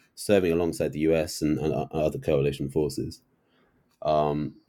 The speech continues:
so you can see, just like the British Army, for example, these regiments enshrine a lot of the identities and culture,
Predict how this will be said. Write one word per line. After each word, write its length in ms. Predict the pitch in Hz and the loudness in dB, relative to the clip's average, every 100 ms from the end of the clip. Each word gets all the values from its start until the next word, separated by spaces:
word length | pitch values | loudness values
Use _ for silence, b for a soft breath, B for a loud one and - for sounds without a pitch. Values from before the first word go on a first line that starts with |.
| _ | _
so 120 | - 95 | -2 0
you 120 | 90 | 0
can 120 | 98 | 0
see, 240 | 117 104 | 2 0
just 220 | 98 110 117 | 0 -2 2
like 100 | 82 | 2
the 80 | |
British 300 | 82 85 78 | 2 -2 0
Army, 220 | 90 82 80 | 0 2 2
for 120 | 82 | 0
example, 360 | 80 82 80 | 0 0 2
these 200 | 82 82 | 0 2
regiments 400 | 85 82 82 71 | 2 2 2 0
enshrine 520 | 82 80 92 85 80 78 | -2 -2 2 2 2 2
a 40 | |
lot 140 | 78 | 0
of 120 | - 69 | -2 -2
the 100 | 76 | 0
identities 720 | 71 78 76 - 80 78 71 | 2 0 0 -2 0 0 0
and 80 | 71 | 0
culture, 640 | 85 73 - 76 76 71 | 0 0 0 0 0 -2